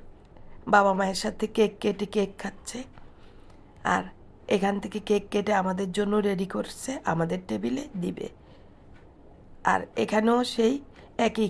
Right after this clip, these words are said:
খাবার, বাটার নান, চিকেন, আর এখানে হচ্ছে ওদের একটা বারকোডের খুবই মজার একটা ডাল থাকে।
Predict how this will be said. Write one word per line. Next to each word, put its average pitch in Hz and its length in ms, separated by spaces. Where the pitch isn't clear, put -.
খাবার, 185 280
বাটার 196 480
নান, 233 160
চিকেন, 214 400
আর 190 180
এখানে 190 300
হচ্ছে 208 280
ওদের 208 220
একটা 220 300
বারকোডের 214 540
খুবই 220 260
মজার 202 360
একটা 214 220
ডাল 185 280
থাকে। - 320